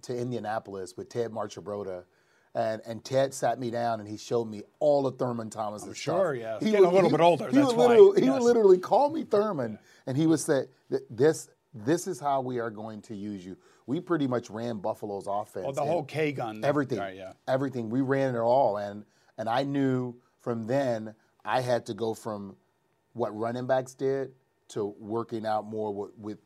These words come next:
Speaker 1: what receivers did and how I wanted to condition myself to play whole games, to stay in the game.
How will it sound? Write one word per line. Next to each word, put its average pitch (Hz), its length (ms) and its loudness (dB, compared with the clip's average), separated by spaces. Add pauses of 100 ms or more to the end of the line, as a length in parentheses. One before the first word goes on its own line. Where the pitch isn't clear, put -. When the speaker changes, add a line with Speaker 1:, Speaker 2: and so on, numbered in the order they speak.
(200)
Speaker 1:
what 113 280 -6
receivers 113 540 -8
did 92 320 -10 (340)
and 101 100 -12
how 110 220 -2
I 104 120 -2
wanted 101 320 -12
to 110 40 -12
condition 107 500 -10
myself 95 480 -8 (380)
to - 80 -8
play 120 240 -2
whole 113 300 -4
games, 95 500 -10 (300)
to - 100 -12
stay 120 320 -4
in 113 100 -8
the 110 80 -10
game. 98 480 -12